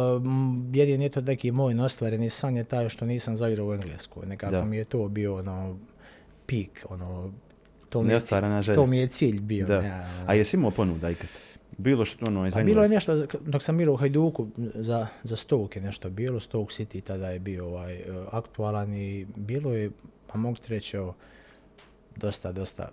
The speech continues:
Speaker 1: dosta blizu sve to skupa i, evo, ne znam ni ja sam šta, šta se desilo, pa, pa se nije, pa se nije iz-, ali to je opet jedna od ovih priča koju smo malo prije
Speaker 2: Da.
Speaker 1: pričali, tako da ljudi su čak isto iz-, i-, isto došli i gledali su me, to jest ta je bila epizodija-,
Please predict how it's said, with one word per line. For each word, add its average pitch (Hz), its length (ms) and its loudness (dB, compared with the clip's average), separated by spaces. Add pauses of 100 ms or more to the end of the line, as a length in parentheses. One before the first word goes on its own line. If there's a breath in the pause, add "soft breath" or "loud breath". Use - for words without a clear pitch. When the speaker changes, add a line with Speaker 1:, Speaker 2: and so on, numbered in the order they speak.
Speaker 1:
dosta 101 320 -6
blizu 95 420 -4
sve 95 160 -8
to 90 180 -8
skupa - 500 -8
i, 92 160 -6 (320)
evo, 95 100 -8
ne 101 100 -4
znam 101 200 -4
ni 107 100 -2
ja 92 140 -6
sam 95 320 -6
šta, - 180 -18 (200)
šta - 180 -8
se 92 160 -6
desilo, 95 460 -8 (440 loud breath)
pa, 92 240 -8
pa - 100 -8
se 98 140 -6
nije, 95 380 -6
pa 90 100 -10
se - 140 -8
nije 90 240 -6
iz-, 90 280 -12 (100)
ali 98 180 -2
to 135 140 2
je 131 100 4 (100)
opet 120 280 -4 (200)
jedna 120 220 0
od 110 80 -4
ovih 110 240 0
priča 107 360 -4
koju 104 180 -4
smo - 160 -6
malo 98 140 -4
prije 98 200 -8
Speaker 2:
Da. - 40 -10
Speaker 1:
pričali, 92 420 -2
tako - 340 -8
da 104 80 -2
ljudi 110 220 -4
su - 80 -20
čak 104 240 -6
isto 107 200 -8
iz-, 101 160 -6 (520)
i-, 113 220 -8
isto 123 320 -6
došli 110 440 -4 (520 loud breath)
i 104 140 -4
gledali 117 320 2
su 110 120 -8
me, 104 80 -2
to 110 120 -4
jest 107 160 -2
ta 113 60 -2
je 107 60 0
bila 110 240 -2
epizodija-, 104 640 -2